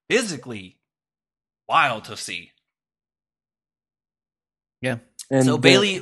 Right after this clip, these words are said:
Speaker 1: Bayley gets through her obstacle course and then E S Ts it, like, ma-,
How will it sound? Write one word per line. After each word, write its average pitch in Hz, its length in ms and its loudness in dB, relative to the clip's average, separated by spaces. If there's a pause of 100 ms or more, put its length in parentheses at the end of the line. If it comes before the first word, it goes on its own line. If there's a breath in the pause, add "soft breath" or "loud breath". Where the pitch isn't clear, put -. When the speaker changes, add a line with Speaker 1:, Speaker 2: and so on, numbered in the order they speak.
Speaker 1:
Bayley 180 240 0
gets 165 240 -4
through 151 280 -4
her 139 220 -2
obstacle 123 520 -6
course 123 500 -8
and 123 180 -10
then 117 380 -8
E 143 160 -6
S 127 160 -8
Ts 135 420 -10
it, 131 240 -10
like, 113 200 -14
ma-, 117 160 -14